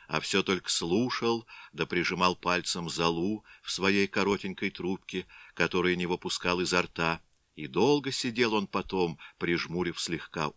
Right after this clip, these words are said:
очи. И не знали казаки, спал ли он или всё ещё слушал. Все походы оставался он дома,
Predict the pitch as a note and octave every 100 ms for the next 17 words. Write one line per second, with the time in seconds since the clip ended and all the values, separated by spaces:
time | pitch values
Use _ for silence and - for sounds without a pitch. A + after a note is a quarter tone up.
0 | - D2+ C2+ - - - _ _ _ _
1 | _ - F2 F2 F2+ F#2 G2+ F2+ - E2
2 | E2+ - F2 D#2+ - - - - - E2+
3 | G#2 A2 A2 A2 G#2+ - _ _ - F2+
4 | F#2+ - G2+ F#2+ - G#2+ - G2+ F2 -
5 | C#2 - _ _ _ _ _ _ _ _
6 | - - D#3 - B2 - E3 C3 D#2+ -
7 | F2 D#2+ D#2+ - D#2+ D#2 D2+ B2+ E3 D#3+